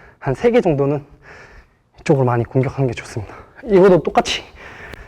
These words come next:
짧게 놓고 아까처럼 똑같이 오른쪽에 중심을 두고 짧게 놓고 잘 들어가면 살짝 빠진 다음에 오른쪽에 중심을 두고 공이 오면 타점이 앞에 잡아야 되고 대신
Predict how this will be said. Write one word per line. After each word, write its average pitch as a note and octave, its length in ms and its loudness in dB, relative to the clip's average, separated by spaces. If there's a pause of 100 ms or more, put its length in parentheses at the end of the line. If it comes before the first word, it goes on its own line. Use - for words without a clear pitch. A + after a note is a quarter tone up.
(400)
짧게 A3+ 260 4
놓고 D3 320 2 (260)
아까처럼 D3+ 400 0
똑같이 - 380 -2 (480)
오른쪽에 G3 320 4
중심을 D3+ 340 0
두고 F3 340 -2 (760)
짧게 G#3+ 240 0
놓고 E3+ 240 -2
잘 D#3 180 -2
들어가면 F3 240 4
살짝 - 380 -8
빠진 A#3+ 240 4
다음에 F#3 340 2 (580)
오른쪽에 G3+ 300 4
중심을 E3 400 2
두고 D#3+ 240 2 (760)
공이 E3 180 4
오면 D3+ 160 4
타점이 G3+ 380 2
앞에 F3 180 0
잡아야 C#3 240 0
되고 C#3+ 240 -2 (260)
대신 E3 280 0